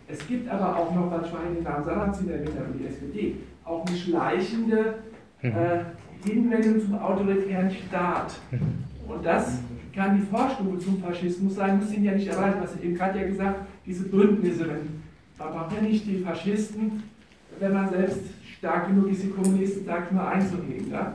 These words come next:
Speaker 1: Ich glaube, es ist jetzt mein Wort. Aber es gibt ja noch diese Lösung des autoritären Staats. Und das kann, also ich weiß, das kann auch schon die Hölle bedeuten. Ich bin nicht sicher, ob Chi-,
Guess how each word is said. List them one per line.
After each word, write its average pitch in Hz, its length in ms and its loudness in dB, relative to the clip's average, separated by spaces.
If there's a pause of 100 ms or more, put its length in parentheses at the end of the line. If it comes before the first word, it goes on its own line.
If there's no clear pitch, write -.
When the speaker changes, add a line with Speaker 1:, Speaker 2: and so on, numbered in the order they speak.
(100)
Speaker 1:
Ich - 60 -16
glaube, 143 180 -6
es - 60 -10
ist - 40 -12
jetzt - 180 -10
mein 156 240 -4
Wort. 151 240 -2 (420)
Aber 190 140 -2
es 185 100 0
gibt 208 140 -6
ja 220 140 0
noch 208 80 0
diese 196 180 4
Lösung 196 340 4
des 214 140 0
autoritären 196 480 -2
Staats. - 400 -4
Und - 80 -10
das - 140 -10
kann, 170 80 -12 (1080)
also 175 160 -2
ich 175 100 2
weiß, 180 180 2
das - 180 -4
kann 180 120 -6
auch 214 180 -2
schon 180 140 -2
die 151 60 -4
Hölle 143 280 -2
bedeuten. 135 400 -4 (880)
Ich - 120 -18 (180)
bin 190 140 4
nicht 196 140 4
sicher, - 260 2
ob - 80 0
Chi-, 202 220 -2